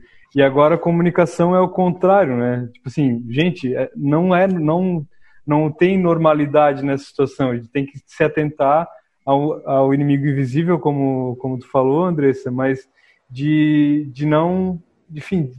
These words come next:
de não deixar de tomar cuidados, de não deixar de tomar precauções, né? Acho que a, a comunicação muda um pouco nesse sentido também, né? Acho que é bem curioso de, de avaliar nesse,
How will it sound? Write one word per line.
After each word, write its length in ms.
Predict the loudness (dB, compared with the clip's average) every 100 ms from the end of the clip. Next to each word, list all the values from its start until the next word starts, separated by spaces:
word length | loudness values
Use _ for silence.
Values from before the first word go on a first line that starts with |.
| -8
de 160 | -2
não 240 | 0 0 0
deixar 760 | 0 0 0 0 2 0 -2
de 160 | -6 -6
tomar 340 | -4 0 -2
cuidados, 720 | -2 0 2 4 2 -2 -10
de 100 | -10
não 160 | -8 -6
deixar 300 | -8 -4 -6
de 80 | -4
tomar 240 | -2 -2
precauções, 720 | -2 -6 -4 -6 -4 -4 -4 -4
né? 140 | -8 _ _ _ -6
Acho 160 | -6 -4
que 120 | -2
a, 420 | 0 0 -2 -4
a 60 | -6
comunicação 680 | -4 -2 0 -2 -2 -2
muda 420 | 0 0 2 2 2
um 180 | -2
pouco 300 | -2 -2 0
nesse 280 | -2 -4 -4
sentido 440 | -8 -8 -4 -4 -4 -6
também, 300 | -4 -4 -6
né? 160 | -6
Acho 140 | -10 -6
que 80 |
é 20 | -4
bem 160 | -4
curioso 500 | -4 -2 0 -2 -6
de, 240 | -8 -6 -8 _ _ _ _ -10
de 160 | 2
avaliar 420 | 2 4 2 2 0
nesse, 320 | -2 -4